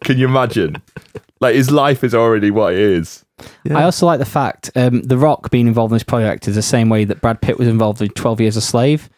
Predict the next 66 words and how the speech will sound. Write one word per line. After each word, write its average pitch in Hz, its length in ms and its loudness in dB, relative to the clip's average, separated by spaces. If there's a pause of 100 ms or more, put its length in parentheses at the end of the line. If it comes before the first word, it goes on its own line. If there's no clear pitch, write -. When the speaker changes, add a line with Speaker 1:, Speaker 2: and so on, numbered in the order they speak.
(300)
Speaker 3:
and 110 100 -2
his 120 200 0
role 117 220 2
is 107 100 0
exactly 107 340 -2
the 107 60 -6
same 113 280 -2
as 101 80 -2
Brad 110 240 -4
Pitt's - 280 -4
in 107 80 -4
Twelve 107 200 -2
Years 107 220 -2
a - 20 -10
Slave, 113 360 -2
Speaker 1:
I - 60 -4
haven't - 40 0
Speaker 3:
where 113 80 0
Speaker 1:
seen 76 160 -6
Twelve 76 240 -6
Years 76 160 -6
a 73 60 -14
Slave. 76 240 -8 (520)
Speaker 3:
You 170 100 2
know, 220 100 2
it's, - 260 -4
it's - 200 -12
very 113 300 -2
good. 117 280 -2 (340)
Uh, 127 140 2
Speaker 1:
Oh. - 20 0
Speaker 3:
Brad 156 260 0
Pitt - 160 0
shows 120 280 2
up 113 100 0
and 117 140 2
he's 131 160 2
the 131 60 2
white 117 200 0
guy 113 160 0
who 110 140 2
likes 127 260 0
black - 240 -4
people, 98 420 -4
and 104 200 0
he 101 80 0
gives 110 200 -2
him 104 120 0
motivation 107 560 0
to - 80 -12
finally 104 300 0
rise 101 260 0
up. - 200 -2 (160)
Speaker 1:
So 113 60 -2
you're 120 80 0
saying 131 200 0
The 113 60 0
Rock 117 320 -2
is 90 140 -4
the 95 80 -2
black 101 280 -4
guy 92 120 -4
who 92 80 0
likes 90 240 -4
white 110 160 -4
people? - 380 -14